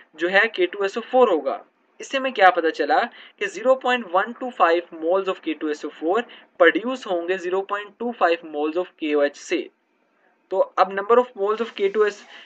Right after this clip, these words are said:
S O four कितने हो गए, जाहिर बात है ज़ीरो पॉइंट वन टू फ़ाइव हमने find कर लिए हैं। अब इसका हम,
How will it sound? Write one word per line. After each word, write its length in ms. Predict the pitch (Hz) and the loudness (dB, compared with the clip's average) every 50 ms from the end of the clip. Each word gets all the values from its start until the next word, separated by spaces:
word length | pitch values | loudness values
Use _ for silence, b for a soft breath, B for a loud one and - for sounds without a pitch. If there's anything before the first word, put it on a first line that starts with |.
| B B - 190 | B B -4 -4
S 120 | 190 - | -2 -2
O 40 | 233 | -4
four 220 | - 214 208 202 190 | -2 -2 -2 -2 -4
कितने 220 | 190 - 202 208 | -8 -8 -4 0
हो 120 | 202 190 170 | 2 2 2
गए, 180 | 180 202 226 220 _ _ _ _ _ _ 151 | 2 0 -2 -6 _ _ _ _ _ _ -2
जाहिर 200 | 147 160 165 175 | -2 0 2 6
बात 120 | 180 185 185 | 6 8 8
है 60 | 190 | 6
ज़ीरो 140 | 175 180 185 | 4 0 0
पॉइंट 180 | - 196 185 180 | 0 -2 -2 0
वन 160 | 180 180 180 | 0 0 0
टू 80 | 185 185 | -2 0
फ़ाइव 220 | - 180 165 175 | 2 2 2 2
हमने 180 | 180 170 165 156 | -2 -4 -6 -6
find 300 | - - 151 160 180 180 | 0 0 2 2 0 2
कर 180 | - 190 175 | 2 2 2
लिए 200 | 175 175 175 175 | 2 0 -4 -6
हैं। 80 | 175 - B B B B B B B - | -6 -8 B B B B B B B 4
अब 140 | 208 185 208 | 4 4 2
इसका 280 | 226 - - - 269 262 | -4 -6 2 4 4 6
हम, 300 | 247 226 220 208 - | 6 4 2 0 -6